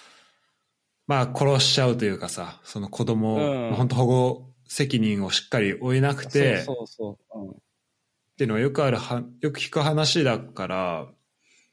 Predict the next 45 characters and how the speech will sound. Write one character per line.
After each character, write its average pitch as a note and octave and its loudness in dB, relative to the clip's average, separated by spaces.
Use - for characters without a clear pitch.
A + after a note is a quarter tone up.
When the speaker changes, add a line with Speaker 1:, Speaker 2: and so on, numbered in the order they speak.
Speaker 2:
う A2+ -8
ん。 F#2+ -10
Speaker 1:
で、 - 0
ま B2 2
あ、 - 2
こ E3 2
れ F3+ 4
だ F#3+ 4
け G3 -6
聞 - -12
く - -14
と F3+ 2
本 E3+ 4
当 F3 4
に D3+ 2
さ、 D#3 2
し - 0
か A#2+ -2
も、 F#2+ -2
ま A2+ -2
あ、 - 2
お A2+ 0
酒 C3+ 2
飲 C3+ 4
ん B2 2
で G#2+ 0
飲 A#2+ -2
み B2 2
歩 B2+ 2
い B2 0
て C3+ -2
っ - -20
て A#2+ -2
な A#2 2
る A#2 0
と、 C3 2
じ A2 0
ゃ G2+ 0
あ、 F#2 -12
な G2 -8
ん F2+ -8
だ F2 -8
ろ E2+ -10
う E2+ -10
な、 E2+ -10